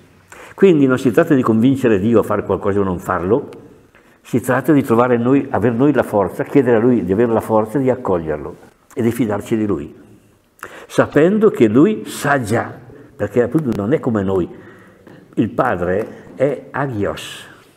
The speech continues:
Cosa vuol dire Agios? Dai, vediamo se le cose si ricordano un pochino. Agios è santo,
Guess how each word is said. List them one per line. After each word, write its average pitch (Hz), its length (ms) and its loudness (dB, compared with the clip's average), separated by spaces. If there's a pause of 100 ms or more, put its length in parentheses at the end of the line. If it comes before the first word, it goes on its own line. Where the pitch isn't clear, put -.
(480)
Cosa 143 160 4
vuol 139 80 4
dire 226 160 4
Agios? 165 500 2 (1080)
Dai, 160 160 4
vediamo 208 300 6
se 220 140 4
le 170 80 4
cose 180 220 2
si 175 120 2
ricordano 160 460 4
un 147 80 0
pochino. 143 480 4 (1500)
Agios 156 520 4
è 160 80 0
santo, 160 600 4